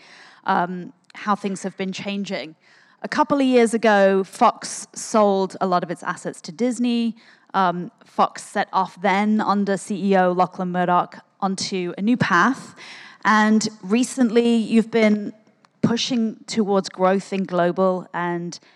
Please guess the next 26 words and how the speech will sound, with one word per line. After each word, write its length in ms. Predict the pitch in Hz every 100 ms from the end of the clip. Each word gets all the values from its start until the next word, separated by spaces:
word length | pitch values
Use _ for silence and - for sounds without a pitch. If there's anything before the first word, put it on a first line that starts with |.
| _
making 260 | 190 196 196
sure 240 | - 196
that 140 | 185 -
you 160 | 175
are, 340 | 175 170 160 -
uh, 240 | 165 160 156 - _
well 260 | 180 175 180
integrated 560 | 185 185 185 170 180
into 180 | 175 160
the, 180 | - 151 -
the 80 | 175
global 480 | - 165 165 170 156
television 540 | - 190 190 180 185
business. 360 | 170 160 156 - - - - - _
Um, 320 | - - 214 -
but 180 | 285 -
first, 380 | - 392 330
tell 220 | - 311 392
us 100 | 359
about 300 | 302 294 220
you, 420 | 214 269 269 262
tell 220 | - 262
us 80 | 220
about 180 | 247 220
your 180 | 214
role. 460 | 202 220 220 214 214